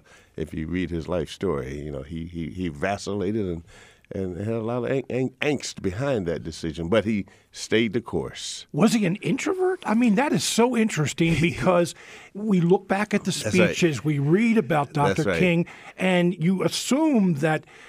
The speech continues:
Speaker 2: you know, this was a man comfortable in
Speaker 1: That's
Speaker 2: front
Speaker 1: right.
Speaker 2: of people
Speaker 1: That's
Speaker 2: and
Speaker 1: right.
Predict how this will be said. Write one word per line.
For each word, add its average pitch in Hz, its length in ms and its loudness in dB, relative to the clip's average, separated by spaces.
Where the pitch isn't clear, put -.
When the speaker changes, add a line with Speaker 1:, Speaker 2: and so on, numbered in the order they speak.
Speaker 2:
you - 160 0
know, 196 120 4
this 214 260 2
was 233 100 2
a 202 60 6
man 190 340 2
comfortable 156 680 -2
in 139 80 -2
Speaker 1:
That's 160 160 -2
Speaker 2:
front 202 240 4
Speaker 1:
right. 208 100 0
Speaker 2:
of - 60 -18
people 175 640 2
Speaker 1:
That's 139 140 -4
Speaker 2:
and 135 320 -2
Speaker 1:
right. - 60 -20